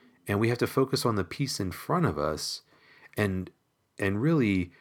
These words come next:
make it into what it needs to be.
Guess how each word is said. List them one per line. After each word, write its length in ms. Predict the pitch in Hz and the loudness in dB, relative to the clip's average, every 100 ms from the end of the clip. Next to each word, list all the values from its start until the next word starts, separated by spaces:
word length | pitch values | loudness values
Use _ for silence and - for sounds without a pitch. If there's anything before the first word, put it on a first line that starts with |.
| _ - | _ -8
make 480 | 98 123 135 135 127 | 4 6 6 2 0
it 420 | 131 98 - - - _ _ _ _ _ _ _ _ _ - | 2 2 -4 -14 -18 _ _ _ _ _ _ _ _ _ 4
into 320 | 147 147 151 | 6 6 6
what 180 | 131 120 | 4 2
it 100 | 110 | 2
needs 240 | 110 101 - | -2 -2 -4
to 100 | 82 | -2
be. 340 | 110 - | -2 -2